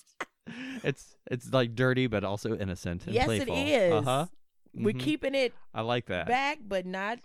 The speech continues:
Speaker 2: mm,
Speaker 1: Mm-hmm. Mm-hmm.
Speaker 2: right.
Speaker 1: So, uh, well, here, I'm just gonna awkwardly transition into mini marts 'cause there's one that's in my neighborhood
Speaker 2: Mm-hmm.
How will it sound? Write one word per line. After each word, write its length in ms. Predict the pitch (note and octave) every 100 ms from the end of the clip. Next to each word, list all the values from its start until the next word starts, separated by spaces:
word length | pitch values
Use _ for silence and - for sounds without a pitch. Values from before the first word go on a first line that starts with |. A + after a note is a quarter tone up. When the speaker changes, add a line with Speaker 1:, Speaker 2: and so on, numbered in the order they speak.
| -
Speaker 2:
mm, 280 | A3+ A#3 A#3
Speaker 1:
Mm-hmm. 440 | A2+ A2+ C3+ C#3+
Mm-hmm. 360 | E3 - - G#3+
Speaker 2:
right. 460 | C4+ D4+ E3+ D3 - - - - -
Speaker 1:
So, 440 | - D3 C#3 C3+
uh, 240 | B2+ B2 A#2
well, 160 | C#3+ C#3
here, 160 | E3
I'm 160 | A#2 C3
just 180 | B2+ B2+
gonna 220 | A#2+ G#2+ - -
awkwardly 340 | B2+ C#3 A#2
transition 520 | A2 A#2 G#2+ A#2 A#2 A2
into 160 | G#2
mini 200 | G#2 C#3+
marts 380 | A2 F#2 F#2+ -
'cause 320 | - G#2 F#2+ - - -
there's 200 | B2 A#2
one 280 | B2 E3 G3
that's 180 | D#3 D3
in 100 | C3+
my 160 | A2+
neighborhood 680 | A2 C#3 A2+ F#2 E2 D#2 A2+
Speaker 2:
Mm-hmm. 340 | G#3+ B3+ A#3+